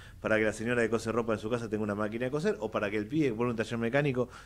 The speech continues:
tenga un escáner en una computadora, a tasas bajas, para desendeudarlos y para empezar a funcionar. Crédito al cincuenta por ciento anual, eh,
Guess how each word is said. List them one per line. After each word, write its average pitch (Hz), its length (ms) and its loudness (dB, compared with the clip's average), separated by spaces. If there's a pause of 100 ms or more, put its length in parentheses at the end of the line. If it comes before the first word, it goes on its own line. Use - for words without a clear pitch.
(100)
tenga 117 220 0
un 113 80 0
escáner 135 300 2
en 143 80 0
una 147 120 2
computadora, 160 560 2
a 127 140 0
tasas 180 300 -2
bajas, 240 340 4 (360)
para 120 200 6
desendeudarlos 156 720 6
y 139 40 2
para 120 180 4
empezar 113 220 0
a 120 40 2
funcionar. 120 400 -2 (340)
Crédito 175 340 6
al 113 80 4
cincuenta 131 440 0
por 117 120 2
ciento 123 220 -2
anual, 190 460 2
eh, 123 260 0